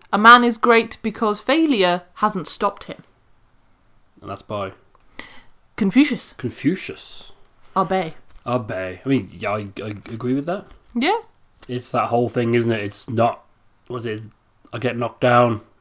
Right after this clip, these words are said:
Speaker 1: Get
Speaker 2: I'm
Speaker 1: back
Speaker 2: not
Speaker 1: up again.
Speaker 2: Never gonna keep me down."
Speaker 1: <laughs>
Speaker 2: Or the philosopher Chumbawamba.
Speaker 1: <laughs> Yes. <laughs>
Speaker 2: No, what, the, what is the one? It's, it's not how many times a man gets knocked down, it's how many times he picks himself up
Speaker 1: Yeah, he
Speaker 2: again.
Speaker 1: gets back up again.
Speaker 2: Or woman.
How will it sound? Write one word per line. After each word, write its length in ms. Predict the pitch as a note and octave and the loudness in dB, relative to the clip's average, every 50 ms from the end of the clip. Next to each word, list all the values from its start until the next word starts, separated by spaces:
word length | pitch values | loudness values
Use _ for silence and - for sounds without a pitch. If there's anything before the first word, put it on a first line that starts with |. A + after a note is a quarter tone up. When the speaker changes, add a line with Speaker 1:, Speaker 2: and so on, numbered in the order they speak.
| _ _ _ _ _ _ _ _ - | _ _ _ _ _ _ _ _ -6
Speaker 1:
Get 100 | - E3 | -2 2
Speaker 2:
I'm 20 | - | 4
Speaker 1:
back 160 | E3+ F3 - | 6 6 4
Speaker 2:
not 20 | |
Speaker 1:
up 120 | F3+ F3+ - | 4 0 -2
again. 280 | G3 A3+ A3+ A#3 A#3 - _ - | -2 -4 -4 -4 -6 -12 _ -12
Speaker 2:
Never 300 | B2+ B2+ B2 B2 B2 B2 | -6 -2 0 2 2 4
gonna 120 | A#2+ B2+ B2 | 4 4 4
keep 220 | - - C#3+ C3 | 4 0 0 0
me 80 | C#3 C3 | 2 6
down." 260 | C#3+ D3 D3+ D#3 D3 - | 6 6 6 6 2 -2
Speaker 1:
<laughs> 60 | - - - - - - - - - F4+ F4+ - - - - - _ - A4+ - - C5+ B4 - - - - - - - - - - | -10 -16 -18 -18 -18 -20 -14 -2 4 4 4 4 4 -20 -20 -6 _ 0 0 4 6 6 6 6 4 -12 -20 -20 -20 -20 -18 -12 -10
Speaker 2:
Or 60 | A#2 | -8
the 60 | A#2 G#2+ | -8 -4
philosopher 420 | - C3+ B2+ B2 - - B2 B2 | 2 4 4 4 4 0 -4 -6
Chumbawamba. 640 | - - - C3 B2+ B2+ B2+ C3+ C#3 C#3+ D3 C3 - | -4 0 0 2 4 4 4 6 6 4 2 0 -2
Speaker 1:
<laughs> 80 | - - - - - C#5 F5 C#5+ - - A4 G#4+ - - - F4 - - - D#4+ D#4+ - D#4+ D4+ - - C#4+ C#4+ - - - - - - D4+ D4 - | -8 -12 -10 -6 -4 -4 -4 -6 -6 -4 -4 -4 -4 -4 -8 -8 -8 -6 -8 -8 -8 -8 -12 -12 -8 -8 -8 -8 -8 -14 -14 -14 -14 -14 -12 -4 0
Yes. 300 | G#3 F3+ E3+ - - - - _ - - A#3 - | 0 0 0 -2 -8 -14 -16 _ -18 -18 -8 -2
<laughs> 140 | - C#4+ B3+ - - - - - | 0 0 0 -2 -8 -20 -4 4
Speaker 2:
No, 200 | F3 F#3 E3+ D3 | 10 12 12 12
what, 220 | D3+ F3+ E3+ D#3+ E3 | 12 12 10 8 6
the, 160 | F3+ F3+ E3+ | 4 4 6
what 140 | F#3 E3+ F3+ | 6 6 4
is 80 | E3+ | 4
the 80 | D3 E3 | 4 4
one? 160 | D#3+ D#3+ D#3 | 6 6 6
It's, 160 | D#3 C#3+ - | 4 2 0
it's 200 | C3 C#3+ - - | -4 -6 -4 0
not 260 | - D3 D3+ D3 C3 B2+ | 4 4 4 4 4 4
how 100 | C#3 C3+ | 2 4
many 220 | C#3 C3+ C3 B2+ | 4 4 2 2
times 280 | - C3 B2 B2 A#2+ B2 | 0 0 0 0 0 0
a 40 | A#2 | 0
man 240 | A#2+ A#2+ A#2+ A#2 A2 | 2 2 0 0 -2
gets 260 | A2+ A2 G#2 - - | -4 -6 -6 -6 -6
knocked 220 | A#2 A2+ - - - | -6 -6 -6 -6 -4
down, 240 | A2+ A2 A2 G#2+ | -4 -4 -4 -4
it's 80 | G#2+ G#2 | -8 -10
how 100 | - G#2 | -10 -10
many 200 | G#2 G#2+ G#2+ G#2 | -10 -10 -10 -12
times 220 | - - G#2 G2+ | -12 -12 -14 -14
he 40 | G#2 | -14
picks 240 | G2+ - A2 G2+ - | -14 -14 -14 -14 -12
himself 320 | - G2+ - - - G3 - | -14 -14 -12 -12 -10 -6 -2
up 60 | G3 | 0
Speaker 1:
Yeah, 120 | F#3+ F3 E3 | 2 2 2
he 60 | F3 | 0
Speaker 2:
again. 100 | - - | -2 -4
Speaker 1:
gets 160 | D3+ D3+ - | -6 -6 -6
back 200 | - D#3 D#3+ - | -6 -6 -6 -6
up 160 | E3 D#3 - | -8 -10 -10
again. 280 | D3+ D3 D3 D3 D3 D#3 | -8 -8 -8 -6 -2 6
Speaker 2:
Or 160 | - - B3 A#3+ | 10 10 12 12
woman. 300 | F#3 B2 G#2 A2+ D#3 | 10 6 6 2 -4